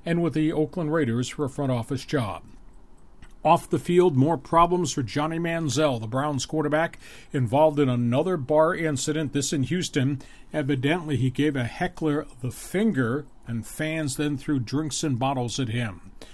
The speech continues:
Saints defen-, defensive tackle Junior Galette arrested on charges of a domestic incident, shoving a girlfriend down the steps and throwing her out of his house. In New England, the former wife of Junior Seau, Gina,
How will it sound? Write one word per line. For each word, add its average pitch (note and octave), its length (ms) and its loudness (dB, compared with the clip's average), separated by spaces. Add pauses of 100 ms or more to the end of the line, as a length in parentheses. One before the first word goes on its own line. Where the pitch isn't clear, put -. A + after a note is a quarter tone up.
(240)
Saints E3 360 -2
defen-, D#3+ 680 -2
defensive D3 480 -2
tackle E3+ 560 0
Junior C#3+ 440 2
Galette C3 600 0 (320)
arrested C3 580 2
on A2 180 -2
charges D3 480 0
of B2 160 0
a A#2 60 -4
domestic C3+ 520 -2
incident, E3+ 460 0
shoving E3 400 -2
a D3 60 0
girlfriend C#3+ 560 0
down C#3 220 0
the A#2+ 80 -2
steps - 420 -4
and B2 180 -2
throwing F3 400 -2
her C3+ 220 0
out C#3+ 160 -2
of B2+ 60 -2
his B2+ 160 -2
house. - 500 -4 (640)
In D#3 180 2
New D3 220 2
England, F3 560 2
the C3 360 2
former D3 320 -2
wife D3+ 380 0
of C3+ 140 -2
Junior D#3 320 0
Seau, D#3 680 0
Gina, D3+ 520 2